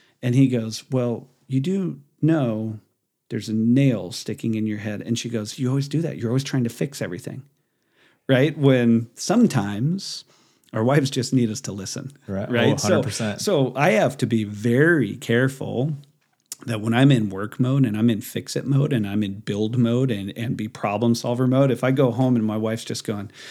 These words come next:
Speaker 1: <sighs> "I had a tough conversation with my friend today." And I'm going, "Well, this is a really easy fix. You just do this, this, and this, and this, and it's all fixed." And she's just going,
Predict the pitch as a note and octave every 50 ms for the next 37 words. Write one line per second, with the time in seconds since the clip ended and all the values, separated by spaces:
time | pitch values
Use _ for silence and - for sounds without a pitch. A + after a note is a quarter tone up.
0 | - - - - - - - - - - - _ _ _ _ _ - C3+ C3+ B2+
1 | G#2+ A2 - B2 C3 C3 C3 G2+ G2+ - - A#2 - - - A2 G#2 G#2 G#2 -
2 | - G#2 G2+ - A2 G#2 G2 - - G#2 F#2+ - - A2 G#2+ G#2 G2+ G2 G2+ G2
3 | G2 G2+ G#2+ A#2+ - B2 B2 B2 B2 A#2 A#2+ A2 G#2+ A2 A#2+ D3 F#3 F3+ - D4
4 | - - - G#2+ G2 F#2+ F#2+ F#2+ G2+ G2+ - A2+ G#2+ - - C#3+ C#3+ C#3+ - D3+
5 | C#3+ F#3 C#3 D3 B2 A2 G2 A#2 A2+ - - - A#2 A2+ - G#2 G#2+ G#2+ F2 -
6 | B2+ A2+ - - G#2 A#2+ F3+ - C#3+ - C3 A2 G#2 - - A2+ G#2 - - E3
7 | E3+ D3 - - - - D3 C3 A#2+ A2 G#2 - - C3+ C3 C#3 C3+ A#2 - -
8 | B2 A2 G#2 G2+ G2 A2